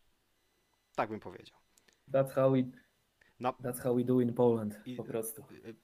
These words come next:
Speaker 1: podejrzewam, że jakieś takie, y,
Speaker 2: This is how
Speaker 1: in-,
Speaker 2: we
Speaker 1: English
Speaker 2: do.
Speaker 1: breakfast pewnie by było smaczniejsze niż, y, któreś z tych dań, które wymieniłem, ale English breakfast to, to nie jest danie, które ja jadam z różnych względów, więc dlatego w tym top trzy się nie mieści. To są takie t-,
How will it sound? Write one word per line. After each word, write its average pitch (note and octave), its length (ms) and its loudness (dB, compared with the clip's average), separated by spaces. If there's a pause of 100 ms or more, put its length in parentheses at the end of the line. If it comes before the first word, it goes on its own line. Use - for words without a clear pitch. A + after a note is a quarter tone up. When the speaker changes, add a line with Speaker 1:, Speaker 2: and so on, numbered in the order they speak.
Speaker 1:
podejrzewam, C#3 560 -2
że A2+ 120 -4
jakieś A#2 280 -6
takie, A2 280 -6
y, G#2+ 400 -8
Speaker 2:
This G#2+ 300 -8
is C3 140 -2 (140)
how - 120 -6
Speaker 1:
in-, F3+ 140 0 (120)
Speaker 2:
we C#3+ 60 -6
Speaker 1:
English D3 280 0
Speaker 2:
do. A#2+ 60 -12
Speaker 1:
breakfast A#2+ 460 -4
pewnie A#2 280 -6
by A#2 120 -6
było A#2 220 -4
smaczniejsze C#3+ 560 -6
niż, G#2 260 -12
y, G2+ 240 -14
któreś A#2 280 -8
z - 20 -16
tych A2+ 120 -10
dań, G#2+ 160 -6
które A2+ 180 -10
wymieniłem, A2 500 -8
ale D3+ 260 -6
English D3+ 480 -8
breakfast - 440 -12
to, C#3 100 -8
to - 220 -10
nie D#3 80 -6
jest C3+ 180 -4
danie, C#3 260 -2
które B2+ 320 -6
ja A#2+ 120 -2
jadam G#2+ 440 -6 (540)
z A2 580 -14
różnych G#2+ 300 -12
względów, G#2 480 -10 (640)
więc C#3+ 400 -10
dlatego C#3 340 -4
w - 60 -10
tym B2+ 160 -12
top B2+ 140 -10
trzy - 180 -12
się A#2+ 140 -10
nie A2 80 -8
mieści. - 320 -14
To D3+ 80 -12
są C#3+ 140 -8
takie C3+ 240 -6
t-, - 140 -16